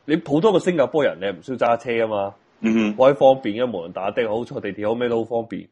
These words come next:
Speaker 1: 第二咧，擺到明你國家就係資源有限國家嚟嘅，即係道路資源啊。
Speaker 2: 嗯哼。
Speaker 1: 咁而你佔咗咁多資源，係的，而且確已經付返相同費用。如果新加坡唔做呢樣嘢，唔拆，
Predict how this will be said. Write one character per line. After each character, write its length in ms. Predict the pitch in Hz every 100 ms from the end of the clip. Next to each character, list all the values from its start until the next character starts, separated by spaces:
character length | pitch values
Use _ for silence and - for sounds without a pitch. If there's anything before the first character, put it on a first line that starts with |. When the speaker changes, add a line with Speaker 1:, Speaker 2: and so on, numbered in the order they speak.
| _ _
Speaker 1:
第 80 | 120
二 60 |
咧， 240 | 117 120 156 -
擺 160 | 107 151
到 100 | 180
明 120 | 110 90
你 60 |
國 180 | 101 101 -
家 100 | 127
就 140 | 117
係 180 | 85 92 -
資 260 | - 143 113
源 100 | 82
有 180 | 90 92
限 160 | 85 87
國 120 | 90
家 140 | 104 95
嚟 140 | 64 60
嘅， 40 | -
即 80 | 151
係 40 |
道 100 | 123
路 260 | 104 95 95
資 220 | - 120
源 100 | 98 -
啊。 40 | - _ _
Speaker 2:
嗯 120 | 101
哼。 40 | 117
Speaker 1:
咁 60 |
而 60 | 185
你 200 | 107 120
佔 320 | 123 127 123
咗 140 | 147 143
咁 40 |
多 100 | 139
資 180 | 139 147
源， 80 | 107 - _ _
係 120 | 113
的， 100 | 127 135
而 40 |
且 120 | -
確 100 | 139
已 20 | 127
經 80 | 135
付 160 | 117
返 140 | 104 120
相 140 | 120
同 100 | 92
費 180 | 101 101
用。 180 | 110 120
如 60 |
果 420 | 117 120 180 - -
新 200 | - 185
加 100 | 147
坡 140 | 160 147
唔 100 | 98
做 140 | 104
呢 80 | 139
樣 100 | 107
嘢， 240 | 95 98 104
唔 200 | 104 104
拆， 160 | -